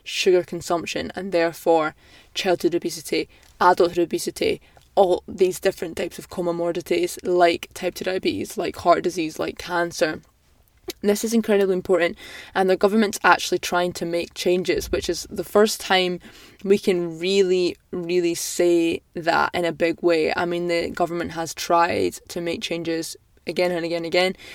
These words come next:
They've not necessarily been very successful. I mean, the obesity epidemic is a very complex, very, very, very difficult to tackle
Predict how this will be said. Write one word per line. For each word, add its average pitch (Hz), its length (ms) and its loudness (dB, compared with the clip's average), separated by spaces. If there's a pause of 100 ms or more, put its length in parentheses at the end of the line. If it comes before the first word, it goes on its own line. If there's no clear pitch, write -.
(160)
They've 180 160 4
not 180 160 0
necessarily 175 720 2
been 175 200 -2
very 165 200 0
successful. 208 680 0
I 180 120 0
mean, 170 240 -4
the 165 80 -2
obesity 175 500 -4
epidemic 170 720 -2
is 170 280 -2
a 165 300 -4 (320)
very 170 460 4
complex, 165 720 -4
very, 170 760 4
very, 160 360 -4
very 160 340 -2
difficult - 600 -6
to - 140 -10
tackle 156 540 -4